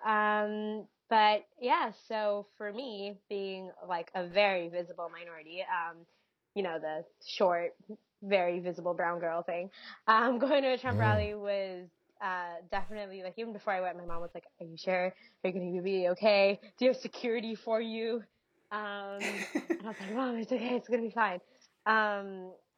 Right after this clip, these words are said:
Speaker 1: but yeah, so I am, like, a photojournalist. I am, like, a writer. Um, going to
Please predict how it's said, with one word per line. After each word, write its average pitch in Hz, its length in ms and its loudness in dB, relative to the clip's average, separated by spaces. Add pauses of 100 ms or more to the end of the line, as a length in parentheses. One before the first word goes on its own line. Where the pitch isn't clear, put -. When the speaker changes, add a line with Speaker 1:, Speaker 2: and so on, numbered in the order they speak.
(140)
Speaker 1:
but 233 120 0
yeah, 214 200 4 (140)
so 202 580 2 (140)
I 226 420 0
am, 202 300 -6
like, 185 160 -6
a - 120 2
photojournalist. 190 680 -6 (260)
I 180 520 -8 (100)
am, 180 160 -10
like, 175 180 -8
a 180 60 -2
writer. 180 440 0 (520)
Um, 185 220 6 (100)
going 190 160 4
to 190 400 2